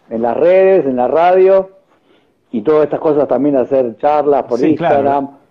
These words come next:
Speaker 1: notas, así que estamos ahí muy pendientes de, de todo y trabajando. Creo que trabajamos mucho más ahora que cuando Decadente, ¿no?
Speaker 2: Gastón, estuviste, em, yo estuve leyendo, lo estuve investigando un poquito también,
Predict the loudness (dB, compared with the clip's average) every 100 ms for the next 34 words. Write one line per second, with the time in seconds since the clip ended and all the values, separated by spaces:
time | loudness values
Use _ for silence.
0 | -10 -2 0 0 0 0 2 -2 -4 _
1 | _ _ _ -8 -8 -8 -8 -6 -4 -4
2 | -4 -4 -2 0 -2 -2 -2 -2 -2 -2
3 | 0 0 0 -2 -4 -4 -2 2 2 2
4 | 0 -2 -4 -2 -4 0 -2 -2 _ _
5 | _ -2 0 0 0 0 0 0 0 -2
6 | 0 0 0 0 2 0 -2 -6 -4 -4
7 | -2 -2 -2 -4 -12 -14 -18 _ _ _
8 | _ _ _ _ _ _ _ -20 -20 -14
9 | -12 -8 -4 -4 -6 -12 -12 -10 -6 -4
10 | -6 -8 -6 -4 -6 -6 -8 -10 -12 -10
11 | -6 -4 -2 0 0 0 -2 -4 -2 -4
12 | -4 -6 -6 -6 -6 -6 -6 -6 -6 -8
13 | -8 -12